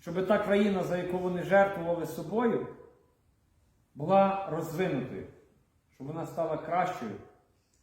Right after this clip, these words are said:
щоб вона стала такою, заради якої вони себе жертвували і в якій вони би хотіли, щоб жили їхні діти. Справедливість досягається тільки зверху.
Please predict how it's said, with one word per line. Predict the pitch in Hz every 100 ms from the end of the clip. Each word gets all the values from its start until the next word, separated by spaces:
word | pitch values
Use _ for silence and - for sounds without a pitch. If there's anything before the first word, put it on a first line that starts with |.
| _ _
щоб | _ -
вона | 151 175
стала | 170 180 175 165
такою, | 170 - 220 247 180 - - - - _ _ _ _ _ _ _ _ _ 131
заради | 143 175 170 170
якої | 170 175 185 170
вони | 175 160
себе | - 151 156
жертвували | 175 202 196 147 135 135
і | 139
в |
якій | 139 - 180
вони | 151 131
би | 127 123
хотіли, | 123 160 147
щоб | - 110 107
жили | 123 147 123 - - _ -
їхні | 113 127 127 120 113 - -
діти. | 113 107 104 - _ _ _ _ _ _ _ _ _ _ _ _
Справедливість | _ 185 196 196 247 233 160
досягається | 180 180 196 208 208 202 202 190
тільки | - 185 196
зверху. | 185 180 175 143 -